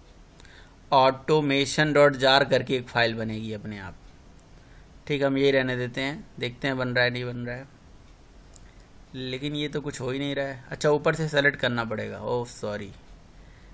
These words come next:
ये मेरी class का नाम है जीयूआई Programming, जीयूआई Programming,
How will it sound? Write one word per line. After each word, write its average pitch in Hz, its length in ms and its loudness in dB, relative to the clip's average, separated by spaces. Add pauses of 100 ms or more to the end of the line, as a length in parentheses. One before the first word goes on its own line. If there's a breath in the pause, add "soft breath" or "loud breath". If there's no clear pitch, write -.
(160)
ये 139 120 0
मेरी 147 240 0
class 143 320 6
का 143 140 2
नाम 139 200 2
है 139 100 0
जीयूआई 139 440 2
Programming, 135 680 0
जीयूआई 131 420 0
Programming, 123 840 -4